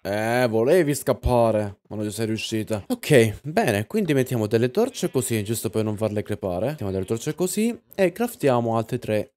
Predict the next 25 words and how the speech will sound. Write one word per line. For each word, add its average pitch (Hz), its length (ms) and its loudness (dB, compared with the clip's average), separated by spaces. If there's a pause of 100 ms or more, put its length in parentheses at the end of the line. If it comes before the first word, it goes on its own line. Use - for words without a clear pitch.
tappetini. 98 1000 -4
Uno 107 260 -4
lo 101 80 -4
mettiamo 120 600 -6
qua. 220 220 -2 (1040)
Se 147 120 -6
ti 139 160 -10
togli, 165 280 0
ma... 117 140 -2 (400)
Io 131 80 -8
non 117 160 -4
volevo 104 280 0
farti 107 340 -8
male, 98 260 -4
però 117 240 -6
mi - 80 -8
hai 101 60 -6
costretto. - 560 -10 (640)
Un - 100 -10
altro 98 380 -6
qua 185 280 2 (140)
e 214 120 -2
un 151 80 0
altro 107 280 -4
qua. 95 260 -6